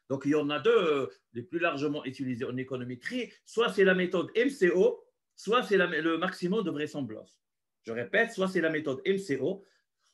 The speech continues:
soit c'est la méthode de maximum de vraisemblance. Et donc, on va estimer les paramètres. Naturellement, lorsque vous, vous estimez les paramètres, il faut aller tester leur significativité, hein. C'est toujours, euh, la significativité d'un paramètre, H zéro,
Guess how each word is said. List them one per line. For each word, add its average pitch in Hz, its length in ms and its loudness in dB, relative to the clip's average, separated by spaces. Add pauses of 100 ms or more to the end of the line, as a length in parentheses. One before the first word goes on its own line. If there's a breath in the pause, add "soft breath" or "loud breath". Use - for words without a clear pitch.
(120)
soit 208 200 0
c'est 190 140 2
la 165 80 4
méthode 165 380 0
de 139 140 -2
maximum 160 460 -4
de 143 80 -2
vraisemblance. 120 680 -6 (240)
Et 165 80 0
donc, 196 300 6 (180)
on 233 160 6
va 214 220 6
estimer 190 420 0
les 139 120 4
paramètres. 196 760 0 (420)
Naturellement, 202 600 4
lorsque 185 280 2
vous, 165 220 0
vous 165 220 -2
estimez 185 300 0
les 165 120 2
paramètres, 175 460 0
il 160 100 0
faut 165 100 -4
aller 180 200 4
tester 175 300 0
leur 160 120 -4
significativité, 151 840 -4
hein. 127 120 -4 (280)
C'est 139 220 -10
toujours, 165 440 0
euh, 113 80 2 (960 soft breath)
la 160 140 6
significativité 185 920 0
d'un 156 160 4
paramètre, 147 560 0
H 165 160 0
zéro, 170 540 2